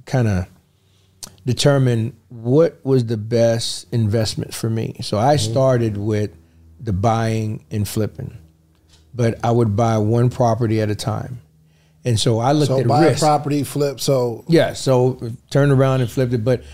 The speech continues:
Speaker 1: risk was the biggest thing that I heard at work. Every day you would hear risk assessment, risk assessment. So I started looking at myself, if I want to invest, outside of investing into my first home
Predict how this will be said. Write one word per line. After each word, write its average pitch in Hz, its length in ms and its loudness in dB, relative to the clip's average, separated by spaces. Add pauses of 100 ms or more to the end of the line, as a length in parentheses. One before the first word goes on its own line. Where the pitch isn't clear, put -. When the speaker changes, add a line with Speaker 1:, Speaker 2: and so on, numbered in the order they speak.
(160)
Speaker 1:
risk 139 560 2
was 123 220 0
the 117 80 -6
biggest 143 500 0
thing 117 440 -4 (400)
that 120 160 0
I 127 160 0
heard 120 580 0
at 101 140 -4
work. 101 500 -6 (1000)
Every 156 360 2
day 131 240 2
you 123 160 2
would 123 140 0
hear 117 380 2
risk 135 400 0
assessment, 113 540 -8
risk 127 300 0
assessment. 104 460 -6
So 120 260 0
I 156 120 4
started 151 360 0
looking 135 320 -4
at 120 80 -6
myself, 139 520 -2 (280)
if 117 140 -2
I 147 100 4
want 160 260 2
to 147 100 -2
invest, 123 720 0 (400)
outside 160 480 4
of 147 180 2
investing 135 500 0
into 123 200 -2
my 117 220 -2
first 123 340 0
home 131 400 -2